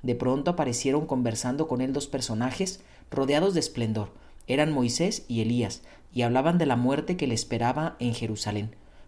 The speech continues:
Pedro y sus compañeros estaban rendidos de sueño, pero despertándose vieron la gloria de Jesús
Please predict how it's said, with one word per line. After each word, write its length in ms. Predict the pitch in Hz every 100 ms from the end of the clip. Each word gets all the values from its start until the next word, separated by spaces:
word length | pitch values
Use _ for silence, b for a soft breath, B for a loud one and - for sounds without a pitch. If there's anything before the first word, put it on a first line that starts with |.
| -
Pedro 260 | 123 120 143
y 40 |
sus 160 | 160 165
compañeros 540 | 131 110 110 117 147
estaban 380 | 139 - 117 139
rendidos 460 | 127 110 113 135 131
de 80 | 107
sueño, 400 | 143 156 127 - B B -
pero 180 | 135 131
despertándose 920 | 185 - 247 139 175 196 - 240 240
vieron 400 | 120 131 151 175
la 80 | 123
gloria 300 | 120 135 135
de 80 | 117
Jesús 440 | 107 - 214